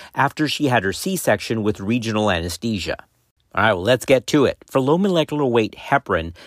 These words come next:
the recommendations to consider are the time when the neuraxial block was performed pre-op and the time when the catheter was removed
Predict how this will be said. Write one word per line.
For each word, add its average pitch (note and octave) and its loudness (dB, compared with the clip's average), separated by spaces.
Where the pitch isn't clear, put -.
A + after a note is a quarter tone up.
the C3+ 2
recommendations D3+ 0
to - -10
consider G2 -2
are C#3+ 4
the B2+ 0
time B2+ 0
when A#2 0
the A#2+ 2
neuraxial C3 0
block A2+ 2
was G#2 -2
performed A2+ -4
pre-op B2+ 4
and D#3 2
the C#3 0
time A#2+ 0
when B2 0
the A#2 0
catheter C#3+ 0
was C3 0
removed F#2+ -2